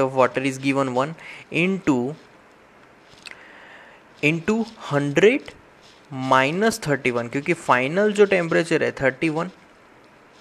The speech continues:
अब यहाँ पर question होगा कि टू हंड्रेड कहाँ से आया, तो टू हंड्रेड मतलब कि twenty gram plus one eighty gram, दोनों ही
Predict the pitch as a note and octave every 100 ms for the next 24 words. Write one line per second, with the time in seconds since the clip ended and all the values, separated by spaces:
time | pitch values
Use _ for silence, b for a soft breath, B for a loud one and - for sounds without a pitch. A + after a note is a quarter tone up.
0 | B B B B C#3+ D3 D#3 F3+ F3 D3
1 | - F#3 F#3 F#3+ F#3+ - F#3+ F#3 F3+ F3
2 | D#3+ C3+ B2 A#2 A#2 C#3+ C#3 F3+ F3 F3
3 | E3+ E3 C#3 D#3+ D#3 D#3+ C3+ B2 B2 F3+
4 | F3+ F3+ F3 D#3 D#3 D3 D3+ C#3 C3+ A#2+
5 | A2 - B B B B - C3 D3 D#3
6 | F3+ F3+ E3 F#3+